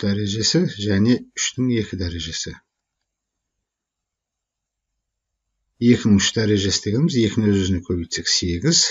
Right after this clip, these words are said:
үштің екі дәрежесі, үшті өз-өзіне екі рет көбейтсек, тоғыз.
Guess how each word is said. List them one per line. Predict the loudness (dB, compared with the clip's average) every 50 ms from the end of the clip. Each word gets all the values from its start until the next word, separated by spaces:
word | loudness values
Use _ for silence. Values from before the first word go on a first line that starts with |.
| -4 -10
үштің | -10 -8 -8 -6 -6 -4 -4
екі | -4 -4 -4 -4
дәрежесі, | -2 -2 -2 -2 -2 -4 -4 -2 -4 -4 -4 -6 _ _ _ _ _ _ _ _ _ _ _ _ -10
үшті | -8 -6 -4 -2 0 0
өз-өзіне | 2 2 0 0 0 0 2 2 2 2 0
екі | -2 -2 -4 -4
рет | -4 -4 -6
көбейтсек, | -6 -6 -4 -6 -8 -8 -10 -10 -4
тоғыз. | 0 0 0 0 0 -2 -4 -6